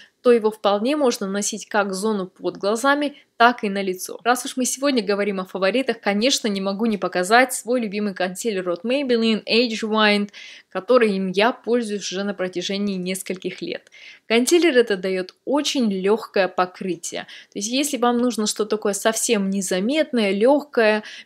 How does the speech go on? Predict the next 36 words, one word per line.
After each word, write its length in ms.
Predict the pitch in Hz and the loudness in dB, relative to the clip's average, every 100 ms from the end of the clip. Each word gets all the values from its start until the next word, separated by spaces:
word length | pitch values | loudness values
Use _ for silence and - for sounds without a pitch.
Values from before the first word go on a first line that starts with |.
| 190 | -2
мягкое, 720 | 208 247 247 - 220 202 196 | 2 4 2 -2 2 4 2
на 220 | 196 190 | 0 0
лето, 320 | 185 262 277 | 4 4 4
например, 480 | 226 214 208 202 196 | 0 0 -2 -2 -2
то 160 | 196 196 | -2 -6
вот 100 | 202 | -4
такой 300 | 220 240 220 | -4 0 0
консилер 440 | 190 196 262 240 | 0 -2 2 2
замечательно 800 | 190 196 196 196 - 202 208 190 | 2 -2 -4 -2 0 0 0 -4
подойдет. 520 | 185 180 180 180 - - | -4 -2 -2 -2 -10 -4
Единственный 380 | 226 277 - 208 | 0 0 0 -2
такой 220 | 190 202 | -2 0
момент, 240 | 214 311 | 0 0
поскольку 400 | 277 - 247 226 | -2 -2 -2 -2
он 80 | 190 | -2
является 520 | 196 214 202 160 - | -2 2 2 2 -4
легким, 480 | 185 254 349 - 214 | -2 -2 -2 -4 -8
то, 60 | 180 | -6
конечно, 420 | 180 190 269 214 | -8 -6 -6 -4
его 220 | 185 214 | -4 -2
нужно 300 | 220 202 196 | -2 -2 -4
дополнительно 640 | 170 170 175 202 214 190 | -4 -2 -2 -2 -2 -6
закреплять. 560 | 175 180 190 185 165 - | -6 -6 -8 -4 -6 -6
То 60 | - | -10
есть 100 | - | 0
сто 160 | 247 | 2
процентов 500 | 240 202 196 185 175 | 2 0 -2 -4 -4
времени, 380 | 190 269 349 294 | 2 2 2 -4
когда 280 | - 190 196 | -6 0 2
я 140 | 190 | 2
его 180 | 185 185 | 0 -2
наношу, 460 | 185 170 180 - 285 | -6 -6 -6 -2 0
я 160 | 233 | -2
всегда 380 | 202 185 175 202 | -2 -6 2 4
его 180 | 226 202 | 4 2
закрепляю 380 | 180 - 165 | -4 -10 -6